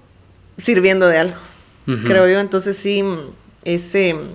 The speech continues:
Speaker 1: Yo sí los invito a que si tienen algún espacio donde puedan poner en práctica la voluntad, lo hagan. Y si ya lo hacen desde sus espacios, qué chilero, y tal vez invitemos a más personas también a que,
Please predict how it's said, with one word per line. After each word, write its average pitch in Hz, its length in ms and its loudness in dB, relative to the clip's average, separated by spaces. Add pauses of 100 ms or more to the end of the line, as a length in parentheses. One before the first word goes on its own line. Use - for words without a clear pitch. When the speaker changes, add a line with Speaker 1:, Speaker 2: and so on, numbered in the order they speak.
(1120)
Speaker 1:
Yo 247 200 4
sí 359 100 2
los 339 160 6
invito 214 340 0
a 175 60 -2
que 175 80 -4
si 160 80 -4
tienen 202 260 0
algún 208 240 2
espacio 226 340 2
donde 202 180 0
puedan 196 400 2
poner 208 280 4
en 226 120 0
práctica 233 400 2
la 208 80 6
voluntad, 180 400 2
lo 208 120 4
hagan. 269 220 2 (680)
Y 185 200 2
si 185 160 -4
ya 208 160 6
lo 208 240 6
hacen 247 380 2
desde 190 180 0
sus 180 180 -6
espacios, 233 640 0 (420)
qué 214 180 2
chilero, 247 480 4
y 180 420 -2
tal 165 160 -2
vez 175 140 0
invitemos 202 460 -2
a 160 40 0
más 170 160 -4
personas 208 440 0
también 175 280 -4
a 220 140 -4
que, 160 260 -8